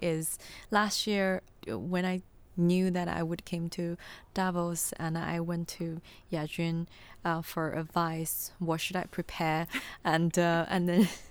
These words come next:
<laughs> and then Yajun said, "Oh, bring a pair of boots because, you know, it could snow and it could end up with, like, six inch snow, and you can't go anywhere without your boots. You have, you need to have proper <laughs> boots." So I brought, like, heavy duty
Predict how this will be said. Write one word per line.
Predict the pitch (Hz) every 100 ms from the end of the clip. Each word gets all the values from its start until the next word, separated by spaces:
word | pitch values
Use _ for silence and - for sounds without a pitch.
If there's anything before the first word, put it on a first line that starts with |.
| -
<laughs> | 349 339 254
and | 190
then | 175 180
Yajun | 160 - 175
said, | 170 175 165
"Oh, | 170 165 -
bring | 180 180 180
a |
pair | - 170 165
of | 160 160
boots | - 170 160 - - -
because, | - 156 165 - - - 269 262 403
you | 170
know, | 160
it | 160 -
could | - -
snow | - 185 180 170 165 160 160
and | 160
it | 156 156
could | - -
end | 170 165
up | 165 -
with, | 160 -
like, | 156
six | - - 175 -
inch | 175 165 -
snow, | - 170 160 156 156
and | - 156 156 - -
you | 170
can't | 156 - 156 156 - - -
go | - 170 -
anywhere | 175 180 175 165
without | 160 151 160 151
your | 156 -
boots. | 170 160 160 -
You | 151
have, | 151 - - - -
you |
need | 156 156
to |
have | 156 147
proper | - 170 -
<laughs> | 160 180
boots." | 165 -
So | -
I | 160 160
brought, | - 175 160
like, | 160 151 - - -
heavy | - - 196 196 180
duty | - 180 - 175 165